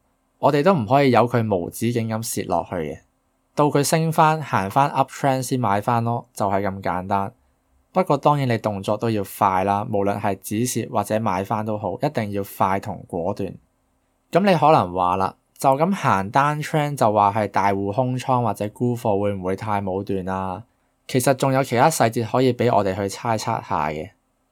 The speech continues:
股市喺九月頭呢都出現咗一次急跌，我諗有買開股票嘅朋友都會記得啦。去到九月尾呢，就開始反彈急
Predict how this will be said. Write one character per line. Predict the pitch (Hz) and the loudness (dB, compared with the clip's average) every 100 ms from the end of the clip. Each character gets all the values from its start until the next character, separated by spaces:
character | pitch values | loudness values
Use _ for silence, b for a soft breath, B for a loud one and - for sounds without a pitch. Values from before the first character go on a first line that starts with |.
| _ | _
股 | - 135 190 | -2 2 2
市 | - | 0
喺 | 139 139 151 | 2 2 2
九 | - 110 | 2 4
月 | 123 | 2
頭 | 120 - 92 92 | 0 -2 0 2
呢 | 120 | 0
都 | 123 135 | -2 -4
出 | - 135 | -2 -4
現 | 107 98 | -4 -2
咗 | 101 113 | 0 0
一 | |
次 | - 107 | -2 -8
急 | 95 110 - | -4 -4 -4
跌， | - 87 - _ _ _ | -8 -10 -12 _ _ _
我 | - | 2
諗 | 139 180 | 4 4
有 | 156 113 | 4 4
買 | 120 117 | 4 2
開 | 139 135 | 2 2
股 | 113 110 | 0 -4
票 | 113 | -2
嘅 | 107 | -2
朋 | 101 101 90 | -2 -4 -4
友 | 82 | -4
都 | 98 | -4
會 | 110 101 | -2 -2
記 | - 87 | -4 -4
得 | 95 | -2
啦。 | - 98 92 - _ _ _ _ | -2 -4 -6 -12 _ _ _ _
去 | - 165 | 2 6
到 | 160 | 6
九 | 160 - 123 | 6 4 4
月 | 160 135 | 4 0
尾 | 117 104 117 | 0 2 4
呢， | 135 | 4
就 | 139 117 | 2 0
開 | 113 131 | 2 2
始 | 135 123 | 2 0
反 | 117 - 85 104 | -2 0 -2 0
彈 | 110 95 | -2 -2
急 | 92 | -2